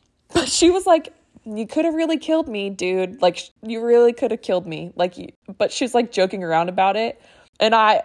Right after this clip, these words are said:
the one thing I did say when she was like, "It's fine." And I was just like, "It's not fine. Like, this could have been a way worse situation." And that's ki-, pretty much the only thing I said. And then I just kept my mouth shut and paid. I was just like, "Hey,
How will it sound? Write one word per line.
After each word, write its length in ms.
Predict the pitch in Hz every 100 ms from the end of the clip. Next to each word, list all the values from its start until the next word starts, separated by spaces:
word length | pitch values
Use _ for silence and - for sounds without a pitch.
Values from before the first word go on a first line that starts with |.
| -
the 240 | 190 -
one 240 | 208 208 220
thing 160 | 254
I 60 | 240
did 260 | 190 175 165
say 440 | 190 180 185 -
when 120 | - 190
she 120 | 180
was 100 | 180
like, 140 | 180 -
"It's 160 | -
fine." 380 | - 147 170 170
And 120 | - 190
I 120 | 190
was 140 | 208
just 140 | 190 185
like, 160 | 170
"It's 180 | 170 170
not 260 | 165 147 -
fine. 300 | 131 127 151
Like, 180 | 156 156
this 160 | 160
could 160 | - 175
have 80 | 160
been 120 | 165
a 60 | 160
way 220 | 151 139
worse 460 | 139 127 - - -
situation." 800 | - 151 - 135 139 - - 170 _
And 100 | 196
that's 160 | 185 185
ki-, 200 | - 240
pretty 220 | - 240
much 140 | 240 220
the 80 |
only 160 | 185 170
thing 160 | 170 170
I 40 |
said. 320 | 165 151 151 - _ _ _ _ _ -
And 160 | 170
then 100 | 160
I 60 | 151
just 160 | 160
kept 160 | - 139
my 80 | 147
mouth 240 | 135 139
shut 320 | - 156 151
and 120 | 160 160
paid. 360 | 147 147 151 - _ -
I 140 | 185
was 140 | 165 165
just 160 | 170
like, 280 | 165 156 -
"Hey, 220 | 165 170